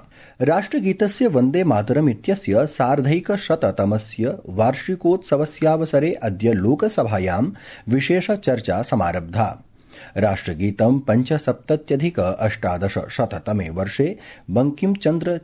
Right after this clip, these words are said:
चटर्जी वर्येण लिखितमासीत्। चर्चायाः आरम्भं कुर्वन् प्रधानमन्त्रिणा नरेन्द्रमोदिना उक्तं यत् वन्दे मातरं गीतस्य मन्त्रः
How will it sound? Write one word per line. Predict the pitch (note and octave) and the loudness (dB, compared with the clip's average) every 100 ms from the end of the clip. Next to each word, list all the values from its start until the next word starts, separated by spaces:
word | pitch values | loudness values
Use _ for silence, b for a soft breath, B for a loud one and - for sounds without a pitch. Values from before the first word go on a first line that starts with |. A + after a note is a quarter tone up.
| - | -2
चटर्जी | B2 D#3 A2+ E2+ | 0 0 0 -4
वर्येण | D#2 G#2 G2 F#2+ F2+ | -2 0 2 2 0
लिखितमासीत्। | C#3 C#3+ - G2+ F2 D#2+ - G2 - - _ B B B B - | 0 0 -2 -4 -4 -6 -4 -6 -6 -18 _ B B B B -2
चर्चायाः | E3+ F#3 G3+ F#3+ D#3+ | 0 4 4 2 0
आरम्भं | F#3+ A#2+ B2 D3 C3 E3 | 0 2 2 2 2 0
कुर्वन् | F#3 D#3 D3+ F#2 A#2 | -2 -2 0 0 -2
प्रधानमन्त्रिणा | C3+ G#2 G2 F2+ F#2 G2+ A2+ A2+ A#2+ | 0 0 0 -2 -2 -2 2 2 2
नरेन्द्रमोदिना | F#2+ G2 F#2+ F2+ F2 F#2+ G2+ A2+ | 2 0 -2 -4 -6 -4 -2 0
उक्तं | A2+ A2+ - C3+ | -2 -2 2 2
यत् | C3+ | 2
वन्दे | G#2+ G2 G#2+ A2+ B2+ | 0 2 2 4 2
मातरं | F#2+ G#2 C#3+ A2+ F2 | 2 0 0 0 -2
गीतस्य | E2 F2 C#3+ C#3+ C3+ | -6 -4 -4 -2 0
मन्त्रः | A#2+ G#2+ C3 B2 G2 | 0 2 0 0 0